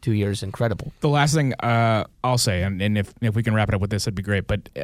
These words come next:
Speaker 2: the last thing I'll say is that I think that Tito Villalba is a player that was, was feast or famine. When things were going great, it was awesome to watch. And, and he had moments, and we're gonna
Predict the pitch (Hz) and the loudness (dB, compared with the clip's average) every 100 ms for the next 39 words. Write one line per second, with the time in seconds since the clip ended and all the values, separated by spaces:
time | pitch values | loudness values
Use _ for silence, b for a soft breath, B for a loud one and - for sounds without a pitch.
0 | - 113 123 127 123 117 117 110 110 110 | -10 -2 0 2 2 2 2 2 2 2
1 | 131 120 - 139 135 113 117 113 104 101 | 2 0 0 2 2 2 2 2 0 0
2 | 123 117 104 98 - 117 104 135 120 113 | 2 2 2 0 -4 -6 -4 -2 0 0
3 | 110 95 87 - _ - 117 110 - 143 | -2 -2 -4 -8 _ -4 0 0 0 2
4 | 131 131 127 117 127 147 165 - _ 123 | 4 4 2 2 2 2 0 -10 _ 0
5 | 113 101 - 123 104 120 110 98 82 - | 2 0 -2 0 2 2 2 2 0 -4
6 | - _ _ _ _ _ - 117 107 110 | -6 _ _ _ _ _ -2 0 2 2
7 | 107 120 117 110 131 151 147 139 107 | 2 2 2 2 2 2 2 2 0